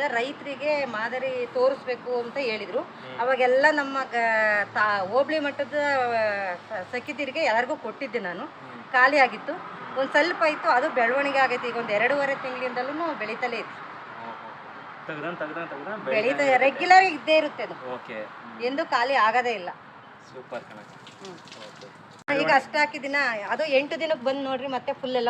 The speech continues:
Speaker 1: ಭರ್ತಿ ಆಗಿರುತ್ತೆ.
Speaker 2: ಓ, ಹೋ, ಹೋ, ಹೋ. ಹಂಗಾರೆ ನಿಮ್ಗೇನು ಒಂದ್ ಸ್ವಲ್ಪ ಉಳಿದು ಸಾಕು, ಜಾಸ್ತಿ ಮಾಡ್ಬೋದು.
Speaker 1: ಎಲ್ಲಾನು ಅಷ್ಟೂನು ಕೊಟ್ಟು ಅಷ್ಟಿಗೆ ಕಮ್ಮಿ ತಿನ್ನೋದು ಬೇಕಾದ್ರೆ.
Speaker 2: ಓ, ಹೋ, ಹೋ.
Speaker 1: ಹ್ಮ್.
Speaker 2: ಈಗ ಯಾರನ್ನ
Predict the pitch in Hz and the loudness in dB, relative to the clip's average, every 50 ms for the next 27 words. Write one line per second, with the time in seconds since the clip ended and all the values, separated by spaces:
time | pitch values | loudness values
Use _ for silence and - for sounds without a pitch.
0 | 240 - - - - 214 202 180 - - - 480 - - 480 466 480 - - 453 | -2 -4 -8 -8 -8 -8 -8 -8 -8 -12 -12 -10 -10 -10 -10 -10 -10 -12 -12 -12
1 | - - 233 107 - - - - - - - - - - - - - 120 123 131 | -14 -14 -16 -16 -16 -16 -18 -18 -18 -18 -20 -20 -18 -18 -18 -12 -10 -8 -6 -4
2 | 143 143 - - 151 143 165 175 180 175 160 147 - 156 151 170 170 - 175 170 | -4 -4 -4 -6 -6 -2 -2 -2 -2 -2 -4 -4 -4 -4 -4 -4 -2 0 0 0
3 | 165 170 165 - - 160 160 - 226 220 175 151 - - - 180 170 - - 269 | 2 0 0 -2 -2 -2 -2 -2 -2 -2 0 -2 -2 -2 -2 -4 -6 -4 -4 -2
4 | 269 254 254 240 240 226 233 247 269 294 302 311 294 262 247 - - - 320 320 | -2 -2 0 0 2 4 6 6 6 6 4 4 2 2 2 0 -2 -4 0 0
5 | 330 320 302 294 - 302 233 - - - 247 - 247 240 233 - 208 185 175 151 | 2 2 0 0 0 0 0 0 -2 -8 -10 -8 -8 -8 -8 -10 -12 -10 -10 -10
6 | 151 165 160 - - - - - - 113 - 233 240 - - - - - - - | -10 -12 -12 -12 -14 -14 -16 -16 -16 -14 -12 -12 -12 -12 -12 -14 -14 -14 -14 -14
7 | - - - - - - - - - - 190 190 185 160 143 - - 147 156 151 | -14 -16 -16 -16 -16 -14 -14 -14 -12 -12 -10 -10 -10 -10 -10 -12 -10 -10 -6 -2
8 | 170 156 165 180 185 196 | 0 2 4 4 2 2